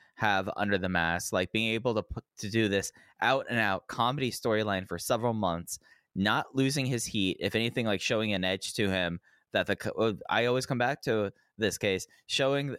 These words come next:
his charisma and showing a comfort level that the company needs to see. And it was completely successful. And we're going to get a Skateboard Brothers one-time tag team out of this case.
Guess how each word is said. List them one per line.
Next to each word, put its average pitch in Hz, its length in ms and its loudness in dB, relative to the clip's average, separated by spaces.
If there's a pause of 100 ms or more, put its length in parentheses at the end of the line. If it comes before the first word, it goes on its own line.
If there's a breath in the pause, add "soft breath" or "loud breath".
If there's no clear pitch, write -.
his 120 200 0
charisma 110 500 0
and 95 80 0
showing 110 200 0
a 101 80 0
comfort 107 520 -2 (120)
level 95 440 2
that 95 260 0 (400 soft breath)
the 101 80 0
company 113 440 0
needs 104 340 0
to 151 60 -4
see. 90 500 0 (180)
And 98 480 0 (320 soft breath)
it 113 80 2
was 117 100 0
completely 127 220 0
successful. 147 420 -2
And 139 160 0
we're 165 80 0
going 160 200 0
to 156 60 -4
get 156 120 0
a - 20 0
Skateboard 151 540 -2
Brothers 117 360 -2
one-time 127 360 -2
tag 131 240 0
team 117 160 -2
out 87 140 2
of 87 60 -4
this 82 160 -4
case. 85 460 -2